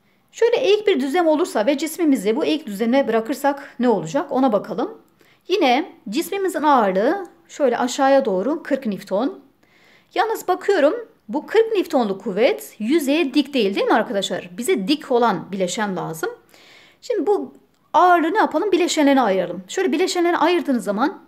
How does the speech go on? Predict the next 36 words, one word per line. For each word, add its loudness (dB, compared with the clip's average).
şu -6
G 0
X -4
bileşeni -4
bir -4
de -4
G -2
Y 2
bileşeni. -8
Burada 4
yüzeye 2
dik 2
olan, 2
e, -4
bileşen 0
hangisidir? 0
Tabii 0
ki 0
G 0
Y 6
bileşenidir. -2
O -2
zaman 0
bu -4
bizi -4
ilgilendirmiyor. 0
Biz -6
bununla 4
ilgileneceğiz. -4
Buradaki 0
G -2
Y 0
bileşeni 0
peki -2
nasıl -4
hesaplayacağız? -4